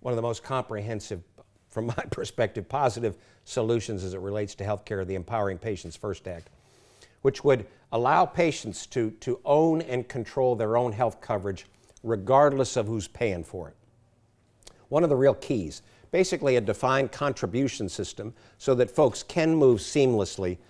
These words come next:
between those siloed systems because they actually control the dollar.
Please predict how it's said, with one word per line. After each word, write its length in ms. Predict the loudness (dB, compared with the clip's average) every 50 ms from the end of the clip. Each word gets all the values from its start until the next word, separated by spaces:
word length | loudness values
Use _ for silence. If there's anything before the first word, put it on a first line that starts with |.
| -20 _
between 400 | -6 -6 -4 -2 0 2 2 4
those 200 | 4 2 2 2
siloed 720 | 0 0 2 6 6 6 6 6 4 2 2 2 -2 -4
systems 560 | -8 -8 -8 -8 -8 -6 -6 -4 -4 -4 -8 -12 _ _ _ _ _ -8
because 380 | -8 -6 -4 -6 -6 -6 -4
they 300 | -6 -4 -2 0 2 2
actually 380 | 2 2 0 -2 -4 -6 -6 -6
control 500 | -4 -6 -8 -8 -6 -4 -4 -4 -4 -4
the 80 | -6
dollar. 480 | -4 -2 0 0 0 0 0 -4 -6 -8